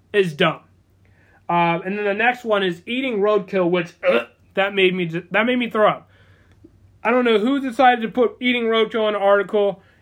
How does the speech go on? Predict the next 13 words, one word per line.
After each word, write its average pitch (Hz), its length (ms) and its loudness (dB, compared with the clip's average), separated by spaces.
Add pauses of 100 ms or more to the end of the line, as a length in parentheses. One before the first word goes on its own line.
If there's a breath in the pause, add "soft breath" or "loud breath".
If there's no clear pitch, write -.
even 233 220 0
though 220 160 2
whenever 247 340 0
you're 254 140 -2
basically 240 460 -2
homeless 202 480 0
or 196 120 -2
whenever 185 380 0
you're 185 320 0
living 208 320 -2
on 196 160 0
the 185 80 -10
sh-, - 160 -16